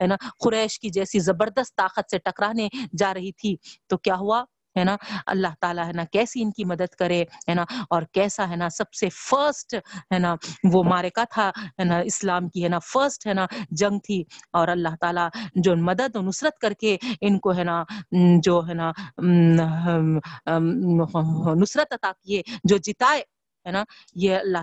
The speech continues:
تعالیٰ ہی کی مدد تھی، ہے نا، اور اللہ تعالیٰ، ہے نا، ام، وہاں پر ساری، ہے نا، لوگوں کے سامنے، ساری دنیا والوں کے سامنے یہ، ہے نا، بات ظاہر کر دیا کہ، ہے نا،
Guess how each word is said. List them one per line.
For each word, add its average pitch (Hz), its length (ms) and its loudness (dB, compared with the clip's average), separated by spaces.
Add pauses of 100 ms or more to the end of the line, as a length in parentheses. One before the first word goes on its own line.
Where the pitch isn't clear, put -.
تعالیٰ 175 320 0
ہی 320 100 8
کی 320 140 2
مدد 220 340 0
تھی، 240 180 0
ہے - 380 -6
نا، 175 200 0
اور 175 180 2
اللہ 165 300 -2
تعالیٰ، 170 220 -6
ہے 170 140 -8
نا، 165 180 0 (440)
ام، 160 340 2 (460)
وہاں 175 260 0
پر 175 200 -4 (220)
ساری، 185 360 -2
ہے 180 300 -10
نا، 165 180 -2 (360)
لوگوں 185 460 4
کے 233 100 -4
سامنے، 175 320 -4
ساری 170 240 -4
دنیا 175 300 4
والوں 214 260 -2
کے 175 80 -8
سامنے 175 420 -4 (320)
یہ، 175 200 4
ہے 170 80 -2
نا، 165 100 2
بات 165 600 -2
ظاہر 190 380 0
کر 233 120 -2
دیا 226 260 0 (320)
کہ، 196 60 0
ہے 170 120 2
نا، 170 160 0